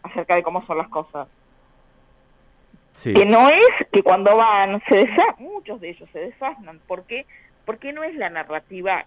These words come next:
Speaker 1: que ellos no es que son gente convencidísima. Son gente que es lo que ven. Saben por lo que leen. Y hay, hay mucho de eso. Entonces, a mí lo que siempre me genera el tema este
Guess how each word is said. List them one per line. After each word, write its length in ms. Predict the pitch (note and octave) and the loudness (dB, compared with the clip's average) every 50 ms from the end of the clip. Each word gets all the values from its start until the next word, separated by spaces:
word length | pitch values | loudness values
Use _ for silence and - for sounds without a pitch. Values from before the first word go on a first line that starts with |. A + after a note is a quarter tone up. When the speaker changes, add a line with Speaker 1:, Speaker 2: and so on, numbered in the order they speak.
| _ _ _ | _ _ _
Speaker 1:
que 100 | F3+ F#3 | -14 -14
ellos 300 | F#3 - - G3+ G#3+ G#3 _ _ _ _ - - _ _ _ | -14 -14 -14 -14 -14 -14 _ _ _ _ -20 -20 _ _ _
no 80 | - F4+ | -16 -16
es 60 | - | -16
que 100 | - B3 - | -16 -14 -14
son 120 | G#3+ G#3 | -12 -12
gente 300 | - - A3 A3 G#3+ A3 | -12 -12 -14 -14 -14 -10
convencidísima. 1040 | G#3+ - F#3 E3 E3+ E3+ E3 E3 - - F3 F#3 E3+ - - - B2+ - C#3+ C3+ - _ _ _ _ _ _ _ _ - | -10 -10 -8 -6 -6 -8 -8 -10 -14 -18 -20 -20 -20 -20 -20 -20 -20 -18 -18 -18 -20 _ _ _ _ _ _ _ _ -10
Son 120 | D#4 E4 E4 | -10 -10 -8
gente 280 | - G4+ G4 F#4+ G#4+ - | -10 -10 -6 -6 -6 -6
que 100 | - F4 | -6 -6
es 60 | F4+ | -6
lo 120 | G4 F4+ | -6 -6
que 140 | - A#3+ G#3 | -4 -6 -6
ven. 540 | G#3+ C#4+ F#4 G4 D4+ A#3 F#3+ E3 D#3+ E3 E3 _ _ _ _ _ _ _ _ _ _ _ _ _ _ _ - - - | -6 -6 -6 -6 -6 -6 -8 -10 -16 -20 -20 _ _ _ _ _ _ _ _ _ _ _ _ _ _ _ -10 -2 2
Saben 260 | E4 D4+ F4 G4 G#4 G#4 - | 2 4 4 4 2 0 2
por 160 | - C4+ G#3 | 2 4 4
lo 120 | F#3+ F#3 F#3 | 4 4 4
que 120 | F#3+ F#3+ | 4 4
leen. 500 | G3 A#3+ D4+ D#4+ C4+ G3+ E3 D3+ C#3 - - _ _ _ _ _ _ _ _ _ _ _ _ _ _ _ _ _ _ _ _ _ _ _ _ _ _ _ _ _ _ - | 4 4 4 2 0 -2 -2 -6 -8 -12 -16 _ _ _ _ _ _ _ _ _ _ _ _ _ _ _ _ _ _ _ _ _ _ _ _ _ _ _ _ _ _ 0
Y 120 | G3+ A#3+ | 2 2
hay, 360 | A#3+ C4+ C#4 C#4 E4+ D#4+ F3 - | 2 2 -2 -4 -4 -6 -4 -4
hay 180 | - G3+ A3+ A#3 | -2 -2 -2 -4
mucho 380 | C4 C#4+ C#4+ - - A3+ D#3 | -6 -10 -14 -12 -10 -10 -10
de 80 | D#3+ D#3 | -10 -10
eso. 180 | E3 _ D3+ C#3 | -12 _ -16 -14
Entonces, 380 | F3+ G3 G#3+ A3+ C#4 C#4+ D#4 - _ _ - - _ | -10 -10 -10 -8 -8 -8 -10 -12 _ _ -20 -12 _
a 100 | F#3+ G3+ | -8 -8
mí 160 | A3 B3 C4+ | -8 -8 -4
lo 120 | C#4+ C#4 | -4 -4
que 140 | C4+ B3 A3+ | -4 -4 -8
siempre 240 | - B3+ A#3 B3 B3 | -14 -14 -14 -12 -12
me 120 | A3+ A3+ | -12 -14
genera 320 | A3+ B3 G#3+ A3+ A3 G3 F3 | -14 -12 -12 -8 -8 -6 -8
el 100 | E3 - | -8 -10
tema 280 | G#3 G3+ G#3 F#3+ F#3+ G3+ | -10 -10 -8 -8 -8 -8
este 400 | G#3+ G#3+ _ G#3+ D#3 D3 - | -10 -12 _ -14 -14 -14 -14